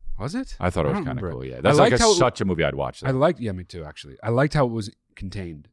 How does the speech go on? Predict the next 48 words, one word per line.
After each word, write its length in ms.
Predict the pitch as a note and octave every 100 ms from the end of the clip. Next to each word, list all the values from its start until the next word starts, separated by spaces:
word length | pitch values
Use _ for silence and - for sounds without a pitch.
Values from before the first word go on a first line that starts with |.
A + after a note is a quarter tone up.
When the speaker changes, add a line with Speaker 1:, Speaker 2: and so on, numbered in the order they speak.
| -
Speaker 2:
Yeah, 280 | G#2+ G#2+ B1+
Speaker 1:
Like, 80 | E2+
Speaker 2:
me 60 |
Speaker 1:
in 40 | F2
Speaker 2:
too. 100 | E2+
Speaker 1:
the 40 | C2
Speaker 2:
Same. 160 | G2
I 60 | C2+
Speaker 1:
projects 260 | - F#2
Speaker 2:
love 140 | F#2 E2
that. 80 | -
Speaker 1:
area, 320 | B1+ B1 B1
Speaker 2:
I 60 | C#2
Speaker 1:
yeah. 60 | D2
Speaker 2:
love 180 | D2
that. 200 | C2 A#1+ - - - -
And 140 | F2+
I, 60 | F2+
and, 180 | F2+
and, 220 | F2 E2+ E2+
and, 140 | F#2+
and 300 | E2+ D2+ E2
that 240 | D#2+ D#2+ - - -
I 200 | F#2+ G2
can 360 | - F2 D#2+ C#2
be 280 | - F2+
like 240 | E2 D2 C#2
that 240 | D2 C2+
if 160 | - -
I 60 | D2
really 260 | D2 D2
wanted 300 | C#2 D2 C#2+
to 80 | D2
be 80 | D2
like 180 | D2+ D2+
that, 260 | F2 E2 -
and 280 | D#2 C#2+ C#2
there 100 | C#2
was 120 | C2
a 40 |
project, 580 | - D2 C#2+ F2 E2+ - _ _ _ _ _ -
I 120 | D#2+
could 140 | C#2+
be 100 | C#2+
like 180 | B1 -
that. 180 | A#1+ G1+ - - -
Speaker 1:
Like 160 | G#2 G2
what? 240 | E2